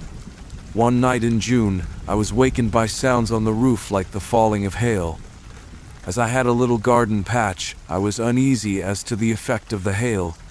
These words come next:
Examination in the morning developed that the hail was composed of tiny stones. I spoke of this to other mountaineers, and it was learned that stones had fallen at other points on the mountain.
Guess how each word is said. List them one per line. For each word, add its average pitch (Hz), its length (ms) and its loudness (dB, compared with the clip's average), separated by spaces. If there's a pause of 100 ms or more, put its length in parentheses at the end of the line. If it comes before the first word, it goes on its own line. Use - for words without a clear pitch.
(760)
Examination 123 840 0
in 110 100 0
the 110 80 0
morning 113 380 2
developed 110 580 0
that 107 160 -4
the 101 100 -4
hail 113 380 2
was 98 160 -2
composed 117 640 0
of 98 140 -8
tiny 120 380 0
stones. 95 680 -2 (720)
I 95 100 -4
spoke 135 360 2
of 104 120 -2
this 113 240 -4
to 117 160 -4
other 113 220 2
mountaineers, 110 760 0 (380)
and 101 100 -4
it 107 60 0
was 101 220 -2
learned 120 360 4
that 107 140 -4
stones 120 540 0
had 101 160 -4
fallen 113 440 4
at 104 140 0
other 110 240 2
points 110 460 -2
on 95 120 -2
the 95 80 0
mountain. 101 420 -2